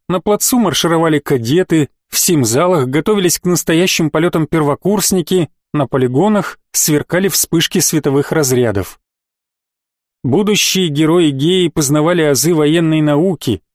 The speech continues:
и вместе со всеми шагал в ногу третий курс. «Курсант Аретино! Я! Наизнанку выверну! Виноват, исправлюсь, капрал!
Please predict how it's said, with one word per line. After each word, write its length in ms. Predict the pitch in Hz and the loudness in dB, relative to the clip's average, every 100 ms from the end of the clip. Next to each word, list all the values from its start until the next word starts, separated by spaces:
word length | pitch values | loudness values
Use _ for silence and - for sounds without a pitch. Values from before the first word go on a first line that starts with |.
| _ | _
и 80 | 143 | -2
вместе 440 | 120 127 226 - 214 | 0 2 0 0 0
со 140 | - | 0
всеми 300 | - 208 220 | 0 0 0
шагал 380 | - 160 175 180 | 0 0 0 0
в 100 | 139 | 0
ногу 420 | 165 165 180 160 _ _ _ | 0 2 0 -2 _ _ _
третий 400 | - 160 151 - | 0 0 0 -4
курс. 500 | - 165 120 - - _ _ _ _ _ _ _ _ - | -2 -2 0 -2 -4 _ _ _ _ _ _ _ _ -4
«Курсант 880 | 147 226 247 240 - 262 269 240 | 0 2 0 0 0 0 0 0
Аретино! 760 | 220 226 220 226 214 185 147 104 _ _ _ | 0 0 0 0 0 0 -2 -4 _ _ _
Я! 460 | 127 139 247 240 113 - _ _ _ _ | -6 -2 0 -2 -4 -8 _ _ _ _
Наизнанку 880 | 120 156 220 226 190 254 269 220 226 | -4 0 0 0 0 0 0 0 0
выверну! 760 | 220 226 202 190 180 175 139 - _ _ _ _ _ | 0 0 0 0 0 0 -2 -4 _ _ _ _ _
Виноват, 480 | 113 180 233 262 240 | -2 0 0 0 0
исправлюсь, 720 | 226 - 240 269 233 220 - | -2 -2 -2 0 0 -2 -2
капрал! 640 | 214 - 185 233 208 131 | -4 -2 0 2 2 0